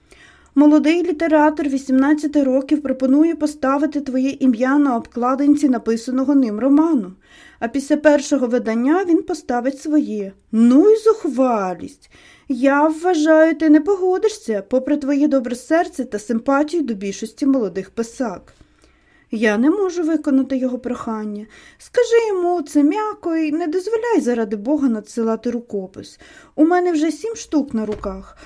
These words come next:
а часу не вистачає навіть на те, щоб прочитати свій власний, рішуче сказала Джо, задумливо витягуючи з чашки для полоскань маленького листа,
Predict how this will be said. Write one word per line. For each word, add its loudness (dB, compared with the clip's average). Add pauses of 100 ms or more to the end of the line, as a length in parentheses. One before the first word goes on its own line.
(120)
а 0
часу 0
не 6
вистачає 0
навіть 4
на 2
те, -2
щоб -6
прочитати -8
свій -2
власний, -6 (240)
рішуче -2
сказала -2
Джо, 0
задумливо 2
витягуючи -2
з -8
чашки -4
для -4
полоскань 0
маленького 0
листа, -2